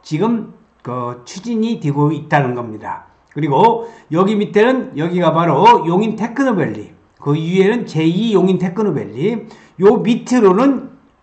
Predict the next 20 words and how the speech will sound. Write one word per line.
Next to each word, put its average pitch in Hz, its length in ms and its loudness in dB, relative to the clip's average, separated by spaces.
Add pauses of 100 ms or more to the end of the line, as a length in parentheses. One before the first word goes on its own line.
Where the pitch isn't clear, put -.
(500)
이백이십만 196 1120 2
평이 151 160 2
개발되는 151 760 0 (720)
이동 233 420 4
남사의 170 600 2
삼성 160 480 -4
반도체 143 500 0
국가 190 300 -2
산업단지고요. 165 1080 -2 (280)
그리고 220 280 2
이 226 140 0
가운데에 208 920 4
이 151 180 -4
노란 208 420 4
선이 190 280 -2
있는데 165 580 0 (960)
이게 190 280 2
사십오 208 1000 2
번 233 300 2
국도입니다. 175 800 -2